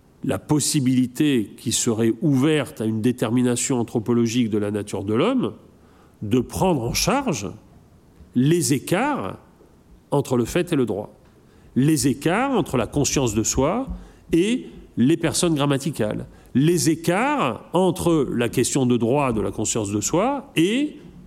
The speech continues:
les manifestations culturelles de la personne.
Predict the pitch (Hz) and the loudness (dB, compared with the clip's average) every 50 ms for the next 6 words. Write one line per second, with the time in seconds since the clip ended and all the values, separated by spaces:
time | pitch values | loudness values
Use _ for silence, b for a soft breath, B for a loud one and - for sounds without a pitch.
0 | - - - - - - - - 120 143 165 170 160 147 135 143 123 - - 127 | -20 -20 -20 -20 -20 -8 -2 0 2 4 4 2 2 2 0 0 0 0 0 0
1 | - - - 98 - - - 120 135 170 214 254 - B B B B B B - | 0 -2 -4 -4 -4 -2 0 0 0 0 0 -2 -6 B B B B B B -10
2 | - - 196 156 - - 147 127 107 104 107 123 160 214 226 - - - - - | -6 -4 -2 -2 -2 0 0 0 0 0 0 -2 -2 -4 -6 -10 -16 -20 -20 -20
3 | - _ - - - _ _ _ - - _ _ - - - - 104 113 165 180 | -20 _ -20 -20 -20 _ _ _ -20 -20 _ _ -20 -14 -10 -4 -2 0 0 0
4 | 165 165 - 156 - - - 131 123 123 | 0 -2 -2 -2 -2 -2 -2 -4 -4 -8